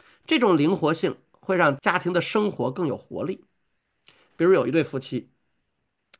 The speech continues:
他们一起散步的时候，妻子不小心把丈夫的一个保温杯给打破了，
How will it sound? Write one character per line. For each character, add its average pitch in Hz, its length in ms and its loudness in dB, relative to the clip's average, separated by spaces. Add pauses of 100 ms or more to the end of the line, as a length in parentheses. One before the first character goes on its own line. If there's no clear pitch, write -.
(140)
他 160 100 -4
们 165 100 2
一 156 40 0
起 120 100 -6
散 147 220 0
步 151 160 -2
的 110 80 -10
时 - 100 -20
候， - 160 -20 (480)
妻 233 220 -2
子 156 120 0
不 165 120 0
小 139 180 0
心 147 160 -2
把 123 80 -2
丈 147 220 0
夫 135 80 -12
的 123 80 -4
一 135 40 -2
个 143 80 -4
保 123 140 -8
温 120 160 -4
杯 160 140 0
给 147 80 -2
打 - 160 -12
破 - 180 -14
了， - 80 -20